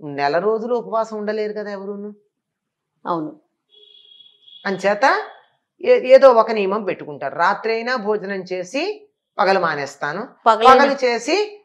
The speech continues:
Speaker 1: రాత్రి మానేస్తాను. దీన్ని ఒక్క పొద్దు అనేటటువంటి పదం అని ఇక్కడ వాడుతూ ఉంటారు.
Speaker 2: మ్.
Speaker 1: ఈ రకంగా ఒక పూట భోజనం చేయటం, ఈ రకమైనటువంటి మూడు పద్ధతులు ఉన్నాయి.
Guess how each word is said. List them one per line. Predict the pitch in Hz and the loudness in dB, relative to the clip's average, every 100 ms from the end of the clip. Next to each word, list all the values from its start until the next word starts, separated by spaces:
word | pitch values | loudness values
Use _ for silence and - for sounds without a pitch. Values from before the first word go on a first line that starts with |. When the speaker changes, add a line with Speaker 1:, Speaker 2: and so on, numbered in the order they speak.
| - | -2
Speaker 1:
రాత్రి | 151 - 156 | -2 -2 -6
మానేస్తాను. | 143 135 131 - 233 | -10 -10 -14 -12 -6
దీన్ని | 269 254 | -2 2
ఒక్క | 233 240 | 0 0
పొద్దు | 233 233 185 | -2 -2 -2
అనేటటువంటి | 202 185 180 175 170 156 147 | -4 -4 -4 -4 -6 -8 -6
పదం | 143 190 | -6 -6
అని | 214 | -8
ఇక్కడ | 165 143 | -8 -8
వాడుతూ | 123 123 120 151 | -6 -8 -8 -12
ఉంటారు. | 123 113 104 - - | -12 -14 -16 -16 -12
Speaker 2:
మ్. | 220 185 180 _ _ _ - | -10 -10 -12 _ _ _ -12
Speaker 1:
ఈ | 240 247 | -6 -4
రకంగా | 220 240 247 220 | -4 -4 -2 0
ఒక | 165 180 170 | 0 -2 -2
పూట | 170 | -4
భోజనం | 135 147 139 135 | -4 -8 -8 -10
చేయటం, | 127 123 165 - | -10 -14 -12 -8
ఈ | 226 | -2
రకమైనటువంటి | 190 180 208 202 175 170 185 180 | -2 -2 -6 -8 -8 -8 -10 -10
మూడు | 151 180 180 170 | -12 -10 -10 -8
పద్ధతులు | 143 110 175 170 131 | -8 -6 -6 -8 -12
ఉన్నాయి. | 143 226 302 | -6 -6 -6